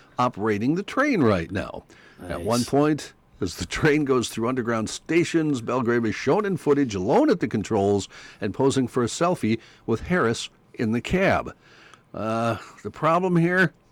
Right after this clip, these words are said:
Speaker 1: well,
Speaker 2: Yeah.
Speaker 1: he's thirty, he's thirty-two years old, the fella. He's worked there eleven years.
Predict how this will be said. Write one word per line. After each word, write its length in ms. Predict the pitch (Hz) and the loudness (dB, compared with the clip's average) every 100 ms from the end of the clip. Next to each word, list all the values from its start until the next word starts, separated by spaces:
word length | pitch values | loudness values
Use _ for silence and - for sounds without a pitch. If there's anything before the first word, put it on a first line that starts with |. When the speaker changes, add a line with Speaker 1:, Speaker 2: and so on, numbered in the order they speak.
| _ | _
Speaker 1:
well, 300 | - 131 143 | -4 0 2
Speaker 2:
Yeah. 80 | 95 | 4
Speaker 1:
he's 220 | 147 151 | 2 2
thirty, 280 | - 175 - | 0 0 0
he's 220 | - 175 | -4 -4
thirty-two 420 | - 185 175 - 175 | 0 2 2 -2 -2
years 320 | 147 143 120 | 2 2 4
old, 320 | 127 95 98 | 4 2 0
the 100 | 87 | -6
fella. 360 | - 107 113 131 - - - | -4 -2 0 -2 -4 -20 -8
He's 180 | 113 104 | -6 0
worked 260 | 123 143 - | 2 2 2
there 120 | 127 | 2
eleven 420 | 107 104 131 160 | 4 2 2 2
years. 360 | 139 127 151 | 2 4 2